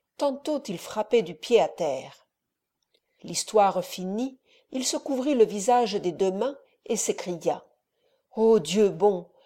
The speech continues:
jusques à quand ? » Mais sans achever la phrase, se tournant de nouveau vers les femmes, «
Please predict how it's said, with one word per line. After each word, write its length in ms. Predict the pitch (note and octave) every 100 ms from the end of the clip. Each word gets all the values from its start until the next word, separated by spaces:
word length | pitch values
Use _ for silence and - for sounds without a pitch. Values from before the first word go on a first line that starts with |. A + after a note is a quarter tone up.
| _ _ -
jusques 480 | - D#4+ - G#3
à 80 | F#3
quand ? » 560 | - C#4 D4+ B3+ A3 G#3 _ _ _ _ _ _ _ -
Mais 120 | F3+
sans 300 | - C4 A3
achever 360 | G#3 - F#3+ F#3
la 100 | E3+
phrase, 560 | - B3 B3+ A3+ - - _ _ -
se 200 | - A3+
tournant 340 | A#3 A#3+ B3
de 140 | F#3
nouveau 280 | F3 F3+ G#3
vers 180 | G#3+ F#3+
les 100 | F#3
femmes, « 500 | F#3 C4 C4+ G#3+ D#3+